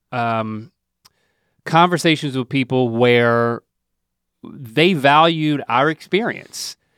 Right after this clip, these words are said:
and we were fascinated with theirs and how there's so much overlap in where they're going and what they're trying to build and what we're already, wh-, what we've already built in a lot of ways, and just how we can kinda pay it forward and help 'em out. But also,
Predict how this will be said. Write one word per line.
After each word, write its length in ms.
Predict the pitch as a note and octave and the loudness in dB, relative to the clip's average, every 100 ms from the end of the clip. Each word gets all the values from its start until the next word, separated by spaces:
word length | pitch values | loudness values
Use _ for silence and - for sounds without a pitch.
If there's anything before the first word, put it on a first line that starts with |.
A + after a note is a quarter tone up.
| _ _ | _ _
and 440 | C3+ D3+ D3+ C3+ | 0 2 2 -2
we 140 | A#2 E3+ | -4 -2
were 140 | F3 | -2
fascinated 800 | B2+ - C#3 C#3+ - C#3+ C#3 C#3 | -2 0 2 2 0 -2 0 -2
with 280 | B2 B2+ A2 | 0 -2 0
theirs 440 | B2+ F#3 C#3 G#2+ A2+ | 2 2 2 -2 -6
and 120 | A2+ | -4
how 300 | C#3 B2+ B2 _ _ - | 0 0 0 _ _ -6
there's 160 | C#3 | -6
so 220 | - G3 | -2 0
much 200 | G3+ E3+ - | 2 0 0
overlap 560 | D#3 E3+ C#3 A#2+ A2+ | 0 0 0 0 0
in 180 | - A#2+ | -4 -4
where 280 | A#2 D#3 D3+ | 0 2 2
they're 220 | C3 C3+ | 2 0
going 500 | A#2 G2+ B2 C#3+ F3+ D#3+ | -2 0 0 2 0 -2
and 100 | A#2+ | -2
what 140 | C#3+ | -2
they're 100 | C#3+ | -4
trying 300 | - D3 C#3 | -4 -4 -2
to 60 | A2 | -4
build 440 | G#2 C3 D3+ E3 | -2 0 2 0
and 100 | A#2+ | 0
what 200 | B2+ A#2+ | -2 -2
we're 220 | B2 C3 | 0 0
already, 440 | - B2+ C3 C3 B2+ | 4 4 4 2 0
wh-, 240 | B2 D3 | 0 0
what 140 | C#3 E3 | 0 0
we've 160 | C#3 | 0
already 180 | D3 B2+ | 0 0
built 420 | A2+ C#3+ B2+ - _ _ _ _ _ - | 0 2 2 0 _ _ _ _ _ -10
in 140 | A#2+ | -2
a 60 | A2+ | 4
lot 200 | B2 D#3 | 4 4
of 80 | |
ways, 460 | G#2+ F#2+ F#2 G2 - _ _ _ _ | 0 -2 -4 -10 -18 _ _ _ _
and 200 | - B2 | -8 -6
just 180 | B2+ C#3 | -4 -4
how 160 | C#3 C#3 | 2 2
we 140 | C3+ | 2
can 200 | C3 B2+ | -2 -6
kinda 600 | A2+ C#3 C3 B2+ B2 B2+ - _ | -4 0 0 2 0 -4 -8 _
pay 160 | F3+ F#3+ | 0 0
it 100 | F3 | 0
forward 480 | - G3+ F3 C3 A#2 | 0 2 2 0 -2
and 120 | A2+ | -4
help 160 | C#3+ D#3+ | -2 -2
'em 120 | D3 | -2
out. 220 | E3+ A#2+ | -2 -2
But 100 | A2+ | -4
also, 600 | - F3+ A#3+ F#3 C#3+ C3+ | 0 0 2 4 4 2